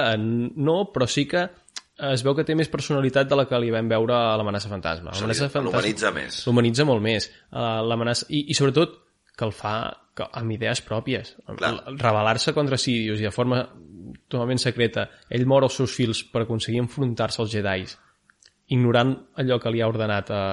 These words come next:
Speaker 1: Sidious, demostra una personalitat que durant l'amenaça fantasma no li veiem. Ell,
Speaker 2: No.
Speaker 1: allà és un obei-, obedient.
Speaker 2: Sí, i no li veiem, però perquè realment surt poc.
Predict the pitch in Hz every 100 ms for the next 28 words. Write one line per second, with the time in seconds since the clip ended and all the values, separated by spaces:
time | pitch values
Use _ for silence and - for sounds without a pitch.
0 | 95 98 120 117 156 208 - _ - -
1 | 110 110 - 139 127 123 117 107 120 -
2 | 123 107 104 107 101 101 101 104 120 113
3 | 107 110 151 151 - - 151 107 98 139
4 | 110 95 107 104 110 113 113 156 117 101
5 | 107 - - 120 110 98 127 135 101 -
6 | 120 110 - 98 107 117 104 135 156 98
7 | 90 - - _ 82 80 85 76 90 95
8 | 117 - 151 - 123 -